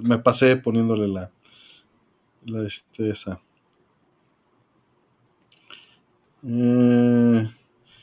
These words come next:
minijuego favorito de Gem, no sé, tendría, no me acuerdo de todos. <laughs>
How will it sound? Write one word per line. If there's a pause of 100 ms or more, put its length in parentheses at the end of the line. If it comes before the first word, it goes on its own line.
(260)
minijuego
favorito
de
Gem,
no
sé, (120)
tendría,
no
me
acuerdo
de
todos. (2000)
<laughs>